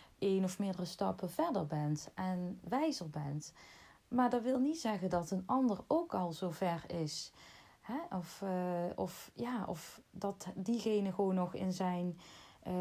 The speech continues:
patronen zit die maar steeds terugkomen en ja, dat hij of zij moeite heeft om daaruit te komen. En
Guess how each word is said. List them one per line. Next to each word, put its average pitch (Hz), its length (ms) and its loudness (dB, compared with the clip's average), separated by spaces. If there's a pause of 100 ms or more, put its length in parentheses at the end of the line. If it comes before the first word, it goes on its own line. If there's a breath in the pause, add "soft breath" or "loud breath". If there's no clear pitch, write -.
(160)
patronen 254 600 8
zit 233 300 6
die 214 160 2
maar 196 180 2
steeds 208 340 0
terugkomen 190 640 0
en 190 380 0 (240)
ja, 190 220 2
dat 175 200 -2
hij 185 140 0
of 170 80 -2
zij 175 240 -2
moeite 240 340 4
heeft 170 280 -4
om 170 120 -2
daaruit 254 400 0
te - 120 -14
komen. 160 480 -2 (920 loud breath)
En 226 440 4